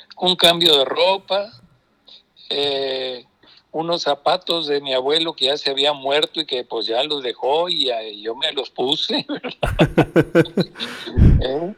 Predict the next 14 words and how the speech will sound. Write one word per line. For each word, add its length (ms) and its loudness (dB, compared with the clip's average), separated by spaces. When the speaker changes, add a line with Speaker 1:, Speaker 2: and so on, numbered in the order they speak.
Speaker 1:
Ese 560 2
era 160 2
mi 120 -4
equipaje. 800 -4
Y 120 -8
ahí 180 -2
voy 560 0
como 280 -4
el 120 -2
Gorras, 680 -2
así 460 -4
a 220 2
ojos 340 -2
cerrados, 760 -2